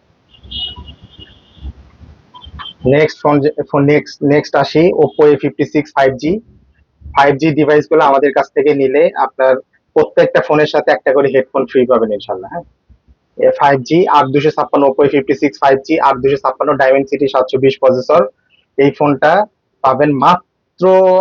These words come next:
আট হাজার টাকা, মাত্র আট হাজার টাকা। ক্যামেরাটা দেখো একটু। মাত্র আট হাজার টাকা Oppo এ ফিফটি সিক্স আট দুশো ছাপ্পান্ন। আট দুশো ছাপ্পান্ন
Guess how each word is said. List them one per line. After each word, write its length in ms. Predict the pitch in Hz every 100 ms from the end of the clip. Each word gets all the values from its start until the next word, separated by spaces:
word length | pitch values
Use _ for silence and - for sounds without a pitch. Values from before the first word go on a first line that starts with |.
| -
আট 200 | - 147 -
হাজার 200 | 139 127 -
টাকা, 220 | 113 - - - -
মাত্র 460 | 147 151 - - 160 165 165
আট 180 | 139 135
হাজার 180 | 131 117 -
টাকা। 200 | 107 95 - _ _ - 117 123
ক্যামেরাটা 340 | 127 123 117 113
দেখো 140 | 107 110
একটু। 160 | 107 - 156 _ _ _ - _ _ _ _ _ _ - - _ _ _ 622 _ _ _ _ _ - - _ -
মাত্র 500 | 120 135 - _ - 160 160 175 -
আট 100 | 131
হাজার 200 | 135 135 -
টাকা 200 | 131 139 139 - 143
Oppo 200 | - 143
এ 40 | 139
ফিফটি 240 | 139 131 139
সিক্স 300 | - 156 156 -
আট 180 | 139 139 135
দুশো 200 | 131 131
ছাপ্পান্ন। 360 | - - - 113 131
আট 80 | 135
দুশো 260 | 135 151
ছাপ্পান্ন 400 | 151 151 - 156